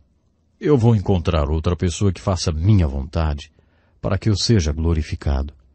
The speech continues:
Um outro acontecimento interessante no livro de Números está descrito no capítulo treze, quando eles mandaram espiões para observar a terra de Canaã. Eu tenho certeza que você já conhece essa história. Eles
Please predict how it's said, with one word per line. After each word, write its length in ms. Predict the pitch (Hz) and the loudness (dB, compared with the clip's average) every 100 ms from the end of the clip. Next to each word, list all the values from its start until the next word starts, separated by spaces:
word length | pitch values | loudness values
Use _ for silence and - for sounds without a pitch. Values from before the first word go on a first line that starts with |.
| _ _ _ _ _ - - - | _ _ _ _ _ -20 -20 -2
Um 120 | 226 | 2
outro 320 | 214 208 175 | 4 4 4
acontecimento 600 | 160 147 127 - 131 123 | 4 4 4 2 0 2
interessante 560 | 107 110 101 - 120 101 | 2 4 2 4 2 2
no 80 | 95 | 2
livro 200 | 80 76 | 2 0
de 140 | 85 | 2
Números 400 | 90 85 90 85 | 4 4 2 2
está 320 | 80 - 69 71 | -2 -4 -6 -4
descrito 480 | 82 - 95 95 | -4 -2 -2 0
no 100 | 98 | -2
capítulo 460 | 87 85 95 - 92 | -2 -2 -2 -2 -4
treze, 600 | - 110 110 92 71 78 | 0 2 4 2 0 -4
quando 380 | - 101 98 131 | 0 0 2 0
eles 220 | 139 120 | 2 2
mandaram 600 | 139 131 139 151 151 139 | 2 2 0 0 2 2
espiões 800 | 127 - 143 139 196 175 85 - | 0 0 0 2 2 2 2 -2
para 240 | - 71 | -4 -2
observar 640 | 76 82 117 98 80 87 95 | -2 -2 2 2 2 2 2
a 60 | |
terra 440 | 104 82 76 76 82 | 0 0 -2 -2 0
de 120 | 95 | 0
Canaã. 480 | - 73 71 73 76 _ _ - - - | 0 -2 -2 -4 -6 _ _ -20 -20 -6
Eu 100 | 151 | 0
tenho 140 | 208 | 2
certeza 360 | 170 151 165 147 | 4 4 4 0
que 80 | 151 | -2
você 220 | 127 139 | 0 2
já 100 | 127 | 2
conhece 500 | 131 98 104 98 - | 4 4 4 4 0
essa 160 | 76 76 | -4 -6
história. 480 | - - 50 - - _ _ _ _ - | -8 -10 -10 -14 -20 _ _ _ _ -4
Eles 420 | 160 151 135 | 0 2 2